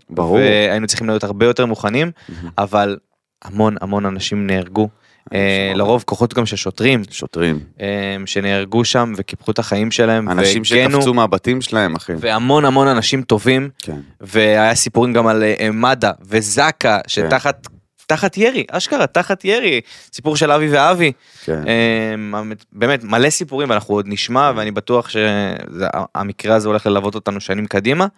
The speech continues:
Speaker 1: מהמם.
Speaker 2: וחורה לי, חורה לי שה-,
Speaker 1: מזעזע.
Speaker 2: שהמשפט הזה שנאמר שלא היו, לא היה אף אחד עד שעה מסוימת, לא נכון, אנשים נלחמו מהשנייה הראשונה,
Speaker 1: כן.
Speaker 2: ואנשים קפצו, אבל לא היה מה לעשות, לא היינו מוכנים לדבר הזה, תפסו אותנו לא מוכנים.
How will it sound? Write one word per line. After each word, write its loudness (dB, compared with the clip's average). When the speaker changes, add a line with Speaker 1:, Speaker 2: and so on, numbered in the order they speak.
Speaker 1:
מהמם. -10
Speaker 2:
וחורה 0
לי, -2
חורה -2
לי -2
שה-, -4
Speaker 1:
מזעזע. -4
Speaker 2:
שהמשפט -4
הזה -8
שנאמר -2
שלא 0
היו, 2
לא 0
היה 2
אף -8
אחד 0
עד 0
שעה 0
מסוימת, -6
לא 2
נכון, 0
אנשים -2
נלחמו -4
מהשנייה -2
הראשונה, 0
Speaker 1:
כן. -4
Speaker 2:
ואנשים -2
קפצו, 0
אבל 0
לא 4
היה 4
מה 0
לעשות, -4
לא 2
היינו 2
מוכנים -6
לדבר 2
הזה, -4
תפסו -6
אותנו 2
לא 4
מוכנים. 0